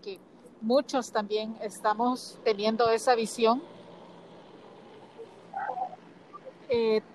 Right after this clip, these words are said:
Paola mencionaba el C N R, para El Salvador es el Centro Nacional de Registros, tiene un nombre distinto en los diferentes países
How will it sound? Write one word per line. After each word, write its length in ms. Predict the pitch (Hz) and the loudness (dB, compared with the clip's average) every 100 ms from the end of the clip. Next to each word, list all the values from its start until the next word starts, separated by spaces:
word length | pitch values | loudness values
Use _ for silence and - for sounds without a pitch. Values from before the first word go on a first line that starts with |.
| - | 6
Paola 320 | 254 247 302 | 10 10 8
mencionaba 500 | 320 302 262 233 262 | 2 -2 -2 2 2
el 100 | 262 | 2
C 200 | 262 254 | 0 0
N 280 | 247 240 269 | 0 2 2
R, 160 | 240 202 | 2 -2
para 360 | 214 208 208 | -4 -2 -2
El 200 | 208 226 | -2 -4
Salvador 520 | - 226 214 214 240 | 0 -2 2 2 2
es 80 | 262 | 0
el 100 | 254 | -4
Centro 540 | - 247 233 - 247 240 | -4 -2 -2 0 0 0
Nacional 500 | 226 - 220 208 214 | -4 -6 -2 0 2
de 80 | |
Registros, 840 | 240 226 226 226 - 226 240 - - - - - 240 233 - | 0 0 -2 -4 -4 -2 -2 -4 -16 -20 -20 -16 -12 -12 -4
tiene 300 | 262 247 247 | 6 6 8
un 80 | 254 | 6
nombre 300 | 247 226 240 | 6 8 8
distinto 840 | 226 196 - 247 262 233 247 233 220 | 8 4 0 2 4 6 6 4 2
en 160 | 208 | -4
los 420 | 202 196 190 - - | 0 0 0 -6 -2
diferentes 500 | 233 226 214 202 240 | 0 6 6 6 2
países 760 | - 208 202 220 247 233 - | 2 2 2 0 -4 -6 -8